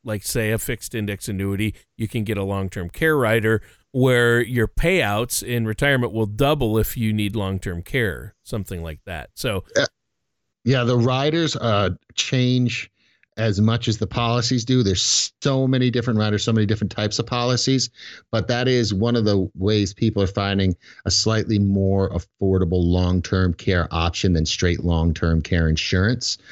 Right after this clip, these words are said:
Speaker 2: Uh, eh, th-, straight long-term care insurance was very popular for quite a while till the companies realized they had really written it in a way that they were gonna take a bath over time. So now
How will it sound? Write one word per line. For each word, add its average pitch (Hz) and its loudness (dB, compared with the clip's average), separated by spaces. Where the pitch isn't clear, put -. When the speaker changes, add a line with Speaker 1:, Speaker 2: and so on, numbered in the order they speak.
Speaker 2:
Uh, 92 0
eh, 98 0
th-, 92 -2
straight 98 0
long-term 87 0
care 82 0
insurance 82 0
was - -6
very 85 2
popular 98 0
for 92 -2
quite 98 0
a 90 4
while 101 0
till 101 2
the 117 2
companies 101 0
realized 90 2
they 92 4
had 85 2
really 92 2
written 92 2
it 80 0
in 85 2
a 82 2
way 87 4
that 82 0
they 92 2
were 90 4
gonna 80 0
take 85 -2
a 78 2
bath 80 -2
over 76 2
time. 80 0
So 95 0
now 101 2